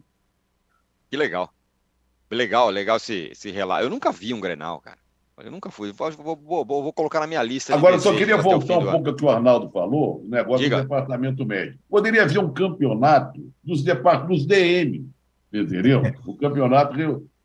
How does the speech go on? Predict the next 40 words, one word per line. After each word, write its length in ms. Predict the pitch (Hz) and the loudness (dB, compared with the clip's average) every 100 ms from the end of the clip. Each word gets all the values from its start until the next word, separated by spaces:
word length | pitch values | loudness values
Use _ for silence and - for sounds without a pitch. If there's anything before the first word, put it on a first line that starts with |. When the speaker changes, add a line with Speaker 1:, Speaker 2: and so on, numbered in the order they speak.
| _ _ - | _ _ -14
Speaker 2:
o, 320 | - 151 156 | -12 -6 -4
o 80 | 131 | 0
cara, 220 | 156 175 | 2 4
um 160 | 156 180 | 6 6
ia 160 | 147 | 6
jogar 220 | 127 123 120 | 6 4 4
de 100 | 131 | 4
muleta, 600 | 151 143 170 160 - 107 | 4 6 4 2 0 -2
outro 320 | 123 143 123 | -2 -2 -4
de 80 | - | -6
cadeira 340 | 110 113 123 | -4 -2 0
de 80 | 131 | 0
roda, 440 | 127 147 147 120 107 | 2 4 6 4 0
outro 280 | 127 131 139 | 0 4 8
Speaker 1:
Walking 320 | 196 214 214 | 8 6 2
Speaker 2:
engessado. 200 | 127 123 | 0 0
Speaker 1:
football. 640 | 202 127 143 139 147 135 _ _ _ _ | 0 4 6 4 0 -14 _ _ _ _
Speaker 2:
Cer-, 380 | - - 208 208 | -6 2 2 4
é, 220 | 165 127 131 | -2 -4 -12
certamente, 960 | 131 202 214 165 120 120 185 139 - 73 151 | 2 4 4 2 0 2 -2 -2 -8 -16 -10
o 80 | 135 | -8
São 300 | 151 143 131 | -4 -4 -2
Paulo 240 | 151 160 | -2 0
ganharia, 640 | 143 170 139 113 165 156 - _ - | -2 2 2 2 0 -2 -6 _ -6
teria 220 | 180 190 | 0 0
favoritaço 1120 | - 151 180 220 - - 156 175 - - 180 - _ _ - | 4 4 4 0 -2 2 4 4 0 -8 -14 -14 _ _ -16
e 80 | |
colocaria 600 | 135 175 175 156 147 165 143 | -4 0 2 4 4 4 0
mais 340 | 156 185 151 | 2 2 2
uma 180 | 160 135 | 2 0
taça, 380 | 131 135 139 139 | 0 0 0 0
mais 180 | 151 | -4
um 80 | 143 | -4
troféu 480 | 135 139 110 - 127 | -4 -2 -4 -2 0
lá 100 | 131 | 2
na 160 | 131 127 | 0 0
sua 240 | 135 110 | -2 -4
sede 240 | - 117 120 | -4 -8 -6
no 100 | 117 | -6
Morumbi. 400 | 120 120 87 | -6 -6 -6